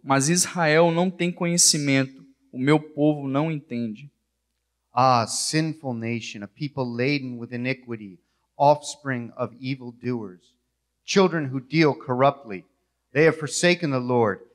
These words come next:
Speaker 2: They have despised the Holy One of Israel. They are utterly estranged.
Speaker 1: Ai da nação pecadora, do povo carregado da iniquidade, da semente de malignos,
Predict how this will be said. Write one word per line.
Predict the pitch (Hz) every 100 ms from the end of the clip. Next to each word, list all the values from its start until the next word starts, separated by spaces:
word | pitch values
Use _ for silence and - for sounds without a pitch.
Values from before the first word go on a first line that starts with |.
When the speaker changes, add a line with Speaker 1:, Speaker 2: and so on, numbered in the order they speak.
| _
Speaker 2:
They | 131
have | 143 -
despised | 131 - - 151 156 156 147
the | 139
Holy | 123 - 170 165 170
One | 147 143
of | 127
Israel. | 117 101 101 101 98 95 _ _
They | 120 120
are | 110 -
utterly | 139 123 107 98
estranged. | 95 - - 104 101 85 82 _ _ _ _ _ _ _ _ _ _ _ _ _ _
Speaker 1:
Ai | 151 180 170
da | 151
nação | 156 156 - 165
pecadora, | 165 147 - 127 123 143 156 143 127 - -
do | 131
povo | 123 156 165 156
carregado | 147 151 156 127 123 147 156 147 139 143 _ _
da | - 143
iniquidade, | 147 139 147 123 135 147 156 147
da | 131 139
semente | - 143 131 156 156 143
de | 143
malignos, | 139 131 143 147 139 127 -